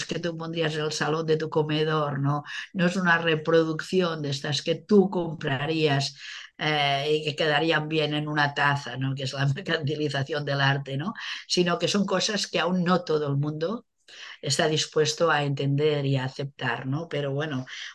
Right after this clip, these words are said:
por suerte vamos en la misma dirección porque se está recuperando todo esto, pero, eh, alucinaríais la de obra perdida de pintoras y fotógrafas de, del siglo,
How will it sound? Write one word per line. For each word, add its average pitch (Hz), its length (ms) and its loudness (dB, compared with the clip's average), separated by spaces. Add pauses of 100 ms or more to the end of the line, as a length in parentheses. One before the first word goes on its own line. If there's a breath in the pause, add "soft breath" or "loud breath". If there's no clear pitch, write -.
por 143 180 0
suerte 151 460 8
vamos 156 480 4
en 143 140 -2
la 139 100 2
misma 147 340 -4
dirección 147 580 -2
porque 165 280 -4
se 139 120 -6
está 151 240 -2
recuperando 151 920 -2 (400 loud breath)
todo 147 260 4
esto, 156 400 4
pero, 143 600 0 (320)
eh, 147 240 -4
alucinaríais 160 880 4 (360 loud breath)
la 151 180 6
de 156 120 10
obra 175 300 4
perdida 160 540 0
de 147 140 0
pintoras 147 720 2
y 147 60 -2
fotógrafas 147 840 -4
de, 139 280 -2
del 143 200 -4
siglo, 151 500 2